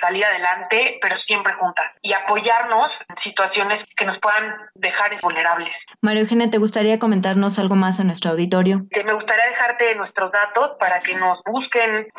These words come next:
Speaker 1: Tenemos nuestro Instagram y nuestro Facebook en arroba femx punto fem, arroba femx punto fem en Instagram y Facebook.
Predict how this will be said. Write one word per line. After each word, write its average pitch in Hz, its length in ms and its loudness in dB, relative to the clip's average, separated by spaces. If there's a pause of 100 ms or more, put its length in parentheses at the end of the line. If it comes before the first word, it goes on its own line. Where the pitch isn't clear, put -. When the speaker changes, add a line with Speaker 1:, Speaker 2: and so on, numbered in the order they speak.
(140)
Speaker 1:
Tenemos 220 400 2 (120)
nuestro 185 440 0
Instagram 214 560 0
y 170 60 -4
nuestro 170 340 -4
Facebook 214 400 0 (500)
en 190 200 0
arroba 220 420 2 (680)
femx 247 800 -2 (340)
punto 240 380 2 (380)
fem, 190 320 -2 (240)
arroba 208 420 2 (140)
femx 285 420 0 (840)
punto 214 300 -2 (100)
fem 208 140 2 (280)
en 196 320 -2
Instagram 247 500 0
y - 60 -8
Facebook. 185 360 -2